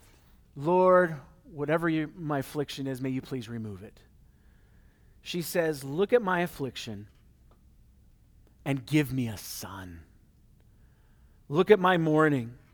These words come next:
and give me a son. Give me a child." It is so personal and from the depth of her being that Eli thinks she's drunk.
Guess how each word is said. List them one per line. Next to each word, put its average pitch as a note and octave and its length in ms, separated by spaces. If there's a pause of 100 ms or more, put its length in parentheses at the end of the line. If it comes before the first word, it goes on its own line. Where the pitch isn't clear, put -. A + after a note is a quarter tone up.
(1160)
and A#2 160
give C#3 200
me C#3 120
a G#2+ 80
son. A2 560
Give E3 200
me C#3+ 300 (220)
a B2 60
child." A2+ 800 (640)
It D#3+ 140
is F3 120
so G#3+ 480
personal D3 800 (360)
and D3 120
from E3+ 200
the D#3 80
depth F#3 440
of G3+ 160
her E3 140
being C3+ 1000 (640)
that D3+ 320
Eli F3+ 540
thinks C#3 400
she's - 380
drunk. G2+ 380